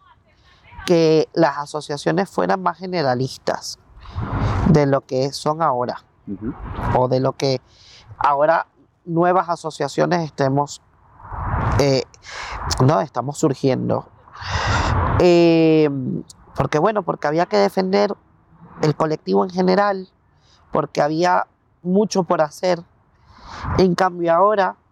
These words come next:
Speaker 1: que bueno, todavía queda mucho por hacer, bastante, lamentablemente, bueno, afortunadamente, pero, pero creo que, creo que hay que trabajar mucho más.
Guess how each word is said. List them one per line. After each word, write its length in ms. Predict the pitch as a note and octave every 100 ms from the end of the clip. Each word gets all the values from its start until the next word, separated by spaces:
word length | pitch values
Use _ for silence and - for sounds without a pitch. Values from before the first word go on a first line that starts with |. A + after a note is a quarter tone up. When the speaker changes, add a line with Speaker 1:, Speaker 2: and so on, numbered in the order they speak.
| _ -
Speaker 1:
que 120 | C#3
bueno, 300 | C#3+ D3 C#3 _ _ _ _ - - -
todavía 360 | - C3+ B2+ C#3+
queda 200 | D3+ D3+
mucho 280 | D3+ D3 D3
por 160 | C#3+
hacer, 280 | C3+ - D#3+ - _ _ -
bastante, 560 | B2+ A#2 - D3 - D#3+
lamentablemente, 680 | C#3 C#3 C3 C#3+ D#3 F3 _ _ - - - - - - - - - - - B2
bueno, 320 | B2+ B2 A#2
afortunadamente, 840 | B2 - - C3 B2+ C3+ D#3+ E3
pero, 340 | C3 C3 B2 B2
pero 260 | C#3+ C3 B2+
creo 220 | - C3
que, 240 | - C#3+ C3+ _ -
creo 200 | C#3 C#3
que 320 | - D3+ - -
hay 120 | C#3+
que 120 | -
trabajar 400 | C#3+ C#3+ C#3+ D3
mucho 320 | D3 D3+ -
más. 400 | D3 E3 F#3 -